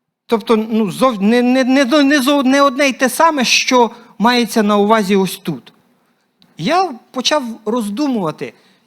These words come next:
і мені прийшло на думку Яків і Ісав. І ось це два чоловіка, які були близнюками. Написано, що вони були різні, тому що один був гладкий, гладенький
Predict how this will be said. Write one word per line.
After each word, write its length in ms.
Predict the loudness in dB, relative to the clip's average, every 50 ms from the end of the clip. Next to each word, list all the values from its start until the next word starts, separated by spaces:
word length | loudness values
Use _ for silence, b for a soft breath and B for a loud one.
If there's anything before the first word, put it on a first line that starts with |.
| b _
і 80 | -6 -4
мені 200 | -4 -4 -4 -4
прийшло 480 | -4 -6 -6 -4 -4 -4 -2 -2 -4 -6 -12 _ _ _ _ _ _ _ _ _ _ _ _ _
на 160 | -4 -4 -2
думку 520 | 0 0 0 0 0 0 2 2 2 0 -2 -6 -20 _
Яків 560 | -12 -4 0 0 0 0 0 -2 -2 -2 -4 -6 -12 -18 _ _ _ _ _ _ _ _ _ _ _ _ _
і 160 | -2 0 0
Ісав. 500 | 0 0 -2 0 0 0 0 -2 -8 -20 -20 -20 _ _ _ _ _ _ _ _ _ _ _ _ _ _ _ _ _ _ _ _ _ _ _ _ -2
І 100 | 0 0
ось 120 | 0 0
це 160 | 0 -2 -2
два 220 | 0 2 2 0 0
чоловіка, 720 | 0 -2 -2 -2 -2 -2 -2 -2 -2 0 0 0 0 -2 -6 -16 _ _ _ _ _ _ _ _ _ _ _ _ _ _ _ _ _ _ _ _ _ _ -10
які 360 | -4 -4 -4 -2 -2 -4 -4
були 240 | -2 -2 -2 -2 -2
близнюками. 880 | -2 0 0 0 0 -2 -2 -4 -4 -2 0 0 2 2 0 -4 -10 -18 _ b b b b b b -6
Написано, 440 | -4 -2 -2 -2 -2 0 0 0 0
що 160 | 0 0 0
вони 200 | -2 -2 -2 -2
були 260 | -2 -2 -2 0 0
різні, 560 | -2 -2 -2 -2 -2 -2 -4 -6 -8 -10 -10 b b b b
тому 180 | -4 -2 0 0
що 180 | 2 2 0 0
один 300 | 0 0 0 -2 0 -2
був 160 | -2 -2 0
гладкий, 680 | 0 0 0 -2 -2 0 0 0 2 0 -4 -8 -14 _ _ _ _ _
гладенький 720 | -4 -2 -2 0 2 2 0 0 0 0 0 -2 -2 -4